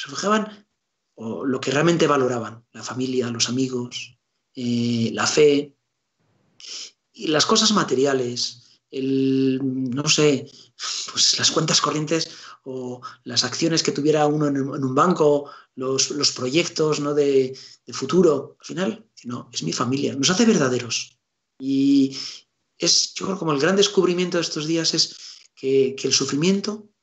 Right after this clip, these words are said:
es un misterio, el dolor, ¿eh? Pero que nos hace verdaderos. ¿Que nos va a cambiar como sociedad? Pues no es tanto lo que pasa por fuera, lo que nos cambia. No es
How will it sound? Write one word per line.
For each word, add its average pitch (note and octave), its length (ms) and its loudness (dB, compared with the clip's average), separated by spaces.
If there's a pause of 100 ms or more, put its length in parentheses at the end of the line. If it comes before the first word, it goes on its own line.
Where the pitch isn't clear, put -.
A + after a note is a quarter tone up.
(240)
es D3+ 120 -4
un D#3 80 0
misterio, A2+ 360 -2
el G#2 60 -18
dolor, G#2+ 260 -12
¿eh? F3+ 180 -10 (500)
Pero C#3+ 520 2 (460)
que C#3+ 100 -12
nos C#3 160 0
hace G#3+ 200 2
verdaderos. A#2+ 840 -2 (1120)
¿Que E3 100 2
nos D#3+ 140 2
va A3+ 60 4
a A3+ 40 0
cambiar A3 320 4
como G3 200 0
sociedad? F#3+ 480 2 (1700)
Pues C3+ 1040 2 (1000)
no F#3 160 -2
es A#3 200 0
tanto G3+ 360 -4
lo D#3+ 120 -6
que - 160 -10
pasa D3 260 -4
por A2 140 -12
fuera, - 420 -14 (520)
lo B2+ 100 -16
que A#2 100 -18
nos A#2 160 -8
cambia. A#2 420 -10 (840)
No F3 140 -2
es - 560 0